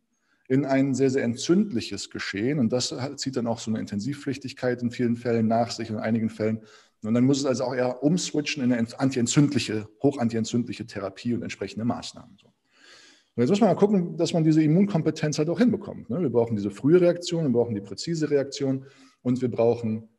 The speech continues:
die Selbst-, Fähigkeit zur Selbstlimitierung. Und jedes biologische System, und dazu gehört auch das Immunsystem, braucht halt Ressourcen, aus denen es sich nährt, und es braucht die entsprechenden Herausforderungen.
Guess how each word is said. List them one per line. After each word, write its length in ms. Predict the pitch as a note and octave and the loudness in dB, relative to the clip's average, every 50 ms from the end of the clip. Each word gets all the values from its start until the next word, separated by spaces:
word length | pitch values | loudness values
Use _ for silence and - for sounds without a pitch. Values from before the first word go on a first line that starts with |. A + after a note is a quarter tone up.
| _ _ _ | _ _ _
die 60 | A2+ | -2
Selbst-, 440 | G2 A#2+ C3 C3 C3 - - - _ _ | 2 4 4 4 2 -4 -8 -12 _ _
Fähigkeit 400 | - A#2+ B2+ B2 B2 - C3 C3+ | 4 4 4 4 4 0 -2 0
zur 100 | - A3 | 2 4
Selbstlimitierung. 800 | F#3 C3 - - - - F#2+ G2 - - - - - - - _ _ _ _ _ _ _ - _ - - - - - - _ _ _ | 4 4 4 4 -6 -8 -8 -8 -10 -12 -14 -14 -16 -16 -18 _ _ _ _ _ _ _ -20 _ -20 -20 -20 -20 -20 -20 _ _ _
Und 260 | - A#2+ B2 A#2+ A#2+ - - | 0 0 0 0 -4 -12 -14
jedes 400 | D3 C3 A#2+ D#3+ A#3 C#4 C4 - | -8 0 2 2 4 4 2 -2
biologische 680 | - - E3+ D#3+ D3+ D3 D3+ D3+ D3+ C#3+ C3 - C3+ | -4 0 2 2 4 4 4 2 2 0 -2 -2 -2
System, 800 | A2 G2 G2 - - - - - F#2 F#2+ G#2+ C3 F#3+ B3+ D#4 - - D3+ | -2 -2 -4 -6 -8 -8 -10 -8 -6 -6 -4 -2 -2 -4 -4 -6 -12 -8
und 100 | A2 G#2 | -4 -2
dazu 260 | G#2+ G#2+ - - G#2+ | -2 -2 -4 -4 2
gehört 160 | A2 A2 A2 | 2 2 2
auch 240 | - G#2+ B2+ B2 - | 4 2 2 2 0
das 180 | - G#2+ - - | -8 -8 -8 -6
Immunsystem, 920 | G#2 F#2+ G2+ A2 B2+ D3 F3 E3 - - D#3+ E3 F3+ G3 G#3 G3+ - - - _ _ _ _ _ _ _ _ _ _ _ - _ | -4 -2 0 0 0 -2 -2 -6 -6 -6 -4 -2 -2 -2 -4 -4 -8 -14 -20 _ _ _ _ _ _ _ _ _ _ _ -16 _
braucht 640 | G#2 - - E2 E2 F#2 A2 C#3+ - - - - | -12 -12 -8 -2 2 2 2 2 2 -4 -10 -4
halt 420 | - C#3+ E3 F3+ G3+ G#3 - - - - _ _ _ _ _ _ _ _ _ _ _ _ _ _ _ _ | 0 0 2 2 0 -2 -4 -12 -16 -20 _ _ _ _ _ _ _ _ _ _ _ _ _ _ _ _
Ressourcen, 1040 | - - A2+ - - - - G2+ G2 G#2+ A2+ A2 - - - E3+ B3 E4+ - - - _ _ _ _ _ _ _ | -6 -4 -4 -4 -4 -4 -2 0 2 2 2 0 -4 -2 0 0 0 0 -2 -12 -20 _ _ _ _ _ _ _
aus 180 | - A2 G#2 - | -12 -10 -10 -2
denen 260 | - C3 B2 A#2+ A#2 | 2 2 4 4 2
es 140 | A#2 A2 - | 0 -2 -4
sich 180 | - G#2+ - - | -8 -10 -6 -6
nährt, 520 | A2 G#2+ A2+ A#2+ E3 A3 - - - - _ _ _ _ _ _ _ _ _ _ _ _ _ _ _ _ | -4 -2 0 -2 -2 -4 -4 -10 -20 -20 _ _ _ _ _ _ _ _ _ _ _ _ _ _ _ _
und 160 | - C#3 D#3+ | -6 -4 -4
es 160 | G3+ F#3+ - | -4 -6 -8
braucht 280 | - - D3+ D3+ D3+ - | 2 2 2 2 2 0
die 60 | C#3 | -4
entsprechenden 560 | C3+ B2 - - - B2 C3 B2+ - B2+ A#2+ | -4 -4 -4 -6 -4 -4 -4 -4 -4 -6 -6
Herausforderungen. 1160 | A2 A2+ B2+ A2+ A2 G#2+ G#2 G2 - - - F#2+ F#2 F#2 - F2+ - - - - - - A#2 - | -4 -4 -6 -2 0 0 0 0 -2 -6 -8 -10 -10 -8 -10 -10 -12 -12 -14 -14 -16 -16 -20 -20